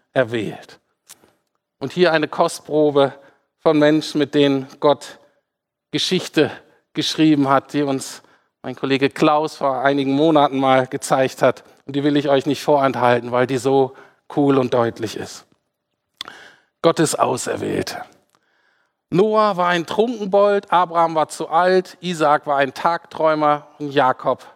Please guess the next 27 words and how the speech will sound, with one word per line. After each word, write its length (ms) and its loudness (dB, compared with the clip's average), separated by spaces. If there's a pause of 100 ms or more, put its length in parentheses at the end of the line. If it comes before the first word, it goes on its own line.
(140)
war 140 -2
ein 160 -4
Lügner. 520 -8 (1200)
Lea 280 4
war 120 2
leider 300 2
hässlich, 540 -2
Josef 340 0
wurde 180 -4
missbraucht, 800 -2
Mose 380 -4
stotterte, 720 -2
Gideon 500 -2
war 140 0
ängstlich, 520 -2
Samson 540 -2
hatte 220 0
langes 480 0
Haar 320 0
und 160 -6
war 140 2
ein 160 -4
Frauenheld. 920 -4 (1120)
Rahab 380 2
war 100 0
eine 200 0
Prostituierte, 1080 -4